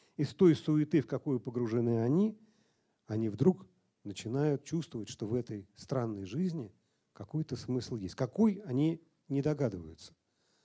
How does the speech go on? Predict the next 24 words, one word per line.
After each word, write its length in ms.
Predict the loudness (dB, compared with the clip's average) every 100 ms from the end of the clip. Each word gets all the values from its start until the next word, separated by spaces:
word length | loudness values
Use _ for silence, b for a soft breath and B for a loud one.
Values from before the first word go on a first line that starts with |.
| _ -2
Но 100 | 2
есть 260 | 4 2
человек, 520 | 2 2 6 6 4 0 _ _ _ _ _ _ _ _ -2
этим 260 | 0 -2
смыслом 460 | 0 0 2 0 -2
обладающий. 680 | -2 -2 -4 -10 -16 -20 _ _ _ _ _ b b b b b b b _ 2
А, 420 | 4 4 2 -4 -12 _ _
и 100 | -6
тут 280 | 2 2 4
мы 360 | 6 8 6 0 -16 _ -4
должны 680 | 2 4 8 10 10 10 2 _ _ _ _ _ -10
указать 440 | 0 4 6 6
еще 280 | 8 10 10
на 140 | 8
одну 200 | 4 0
параллель 520 | -2 0 2 2 0 -8
с 80 | -4
Го-, 200 | 0 0
с 60 | 4
Гоголем. 360 | 2 2 -6
Помните, 520 | 4 6 6 4 2 0 b b b -6
в 120 | 2
лирическом 600 | 6 8 6 0 0 2
монологе 640 | 4 6 10 12 12 6